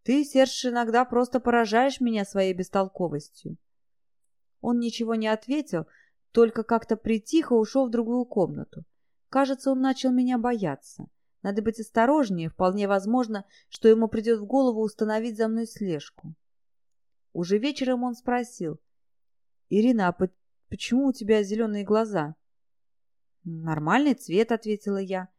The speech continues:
"Правда, сейчас в мире доминирует карий, зеленый встречается не так часто, но вообще для славянской расы вполне привычный цвет глаз".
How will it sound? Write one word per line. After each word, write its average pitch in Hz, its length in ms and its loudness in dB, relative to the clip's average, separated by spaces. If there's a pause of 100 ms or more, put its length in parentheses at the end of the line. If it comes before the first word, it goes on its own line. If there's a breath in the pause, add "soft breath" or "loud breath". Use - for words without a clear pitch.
(260)
"Правда, 240 320 6
сейчас 254 380 4
в 240 80 -2
мире 254 240 4
доминирует 247 640 2
карий, 277 400 6
зеленый 220 360 2
встречается 226 600 -2
не 226 140 -2
так 226 240 0
часто, 302 540 0 (460 soft breath)
но 220 180 4
вообще 233 340 6
для 277 160 2
славянской 233 680 4
расы 240 340 4
вполне 220 400 2
привычный 226 520 -2
цвет 220 260 -2
глаз". 190 500 -4